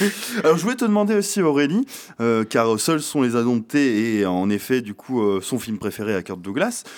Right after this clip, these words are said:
Speaker 2: mais quel rôle pour quel, et, et, et sur quel film du coup, euh, aimait-il, euh,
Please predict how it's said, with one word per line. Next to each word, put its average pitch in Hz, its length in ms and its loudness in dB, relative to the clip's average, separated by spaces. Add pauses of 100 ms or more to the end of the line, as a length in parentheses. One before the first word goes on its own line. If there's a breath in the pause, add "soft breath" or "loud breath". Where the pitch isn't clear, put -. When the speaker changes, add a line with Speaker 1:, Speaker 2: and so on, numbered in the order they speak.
(140 loud breath)
Speaker 2:
mais 120 100 4
quel 240 260 -2
rôle 190 400 0
pour - 300 -12
quel, 214 320 0
et, 117 220 2
et, 113 400 -2
et 110 60 -2
sur - 340 -10
quel 175 160 -4
film 220 320 -2
du 135 160 -2
coup, 202 340 -6
euh, 117 320 0 (140)
aimait-il, 143 560 0
euh, 120 120 0